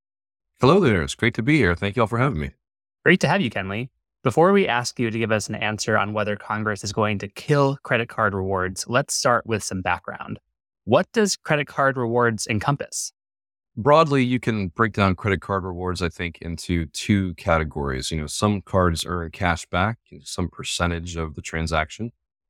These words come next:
Speaker 1: And then some earn travel rewards like airline miles or, or hotel points. And then sort of beyond that, credit cards also offer what we might consider side perks, things like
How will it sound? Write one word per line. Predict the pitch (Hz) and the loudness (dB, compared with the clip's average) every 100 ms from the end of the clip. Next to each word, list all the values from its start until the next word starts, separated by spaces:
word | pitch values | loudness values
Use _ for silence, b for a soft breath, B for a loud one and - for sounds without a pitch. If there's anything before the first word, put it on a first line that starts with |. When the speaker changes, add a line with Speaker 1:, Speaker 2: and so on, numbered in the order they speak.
| _ | _
Speaker 1:
And | 95 | 0
then | 98 | 0
some | - 143 143 | 2 2 2
earn | 107 107 104 | 2 0 0
travel | - 131 117 | 2 2 2
rewards | 87 78 78 82 85 | -2 -2 -2 -2 -2
like | 85 80 - _ - | 0 0 -4 _ -2
airline | 85 87 85 | 0 2 0
miles | 82 80 80 82 76 | -2 -2 -4 -6 -8
or, | 73 - | -10 -12
or | 80 | -14
hotel | 78 82 85 73 | -12 -6 -4 -4
points. | - 67 - - - - _ _ - | -8 -16 -12 -12 -12 -16 _ _ 0
And | 92 | 2
then | 92 | 4
sort | 120 104 | 4 2
of | |
beyond | 78 95 95 90 78 | 2 2 2 2 0
that, | 90 98 82 80 _ _ | 2 2 0 -4 _ _
credit | - 90 | -2 -2
cards | - 87 - | 0 -2 2
also | 87 95 - 73 | 2 2 0 0
offer | 82 80 90 80 | 0 -2 -2 -2
what | 78 82 78 _ _ _ _ 87 | -4 -8 -8 _ _ _ _ -2
we | |
might | 85 85 | 0 0
consider | 82 78 - 85 80 78 73 - _ - | -4 -6 -2 0 0 -2 -6 -10 _ -10
side | - 90 82 73 | 0 2 2 0
perks, | - 64 - - | -6 -10 -8 -8
things | - 78 71 73 | -4 -4 -4 -8
like | 67 | -10